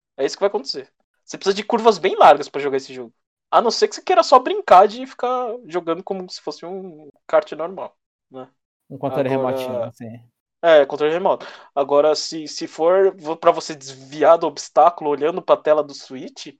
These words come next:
Speaker 1: a desencana, velho. Você precisa de um espaço muito grande, velho. Ou você precisa fazer só um oval, que eu,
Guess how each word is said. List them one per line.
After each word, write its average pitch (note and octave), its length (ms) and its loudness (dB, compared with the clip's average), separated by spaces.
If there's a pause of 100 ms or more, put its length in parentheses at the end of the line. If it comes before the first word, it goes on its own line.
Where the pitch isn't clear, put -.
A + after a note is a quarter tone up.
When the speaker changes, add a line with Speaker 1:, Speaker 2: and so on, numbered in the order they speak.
(300)
Speaker 1:
a B2+ 100 4
desencana, F3+ 600 -6
velho. C#3 120 -6
Você C3+ 120 -14
precisa C#3+ 180 -10
de D3 60 -10
um - 20 -12
espaço - 300 -2
muito E3+ 200 -14
grande, E3 320 -6
velho. A#2+ 160 -18 (300)
Ou D#3+ 180 4
você C#4 120 -2
precisa D4 180 -2
fazer C#4 160 2
só - 140 2
um G#3+ 160 0
oval, D#3 400 2 (380)
que C3+ 160 -14
eu, C3+ 260 -6